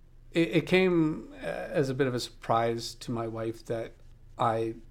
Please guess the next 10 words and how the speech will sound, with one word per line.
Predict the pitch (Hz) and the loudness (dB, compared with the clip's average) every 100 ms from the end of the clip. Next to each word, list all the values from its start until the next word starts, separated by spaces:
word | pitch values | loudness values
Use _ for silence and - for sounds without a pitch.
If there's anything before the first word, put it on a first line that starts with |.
| - | -8
had | 123 113 | -4 -2
even | 110 110 110 - - | 0 -2 -4 -10 -8
bothered | - 107 110 107 | -2 0 -2 -4
proposing, | 117 - 107 127 123 123 | -6 -4 -2 -2 -4 -4
'cause | 120 98 | -4 -4
she | - 110 | -4 -6
was | 110 104 104 | -4 -8 -10
fine | - - 104 104 107 | -14 -10 -8 -6 -8
with | 104 - | -10 -10
just | - 107 | -10 -10